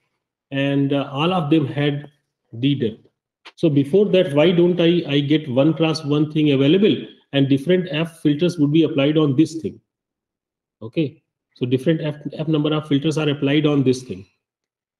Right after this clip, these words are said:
So they can build something like this, that they have actually done the multiplication on inside.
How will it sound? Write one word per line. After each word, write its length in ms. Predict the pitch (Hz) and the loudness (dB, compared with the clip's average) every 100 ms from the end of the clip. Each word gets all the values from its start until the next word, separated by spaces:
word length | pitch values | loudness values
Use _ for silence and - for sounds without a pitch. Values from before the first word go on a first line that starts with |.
| _ - | _ -4
So 160 | 165 | 0
they 140 | 151 156 | 2 2
can 420 | 190 180 - - _ _ _ _ _ _ - 120 | 2 0 -6 -20 _ _ _ _ _ _ -8 0
build 240 | 165 202 | 2 0
something 440 | - 139 160 208 202 | 0 0 2 2 2
like 300 | 156 147 123 | 2 0 0
this, 360 | 170 175 - - - | 0 -2 -14 -18 -6
that 420 | 127 135 - 123 | -4 -4 -6 -4
they 120 | 143 | -2
have 180 | 143 143 | 0 0
actually 320 | 139 175 170 | 0 0 0
done 240 | 135 139 143 | 2 2 2
the 80 | |
multiplication 560 | 135 120 131 127 127 135 | 2 -2 -4 -6 -6 -4
on 120 | 131 | -2
inside. 380 | 127 123 101 | -2 -4 -12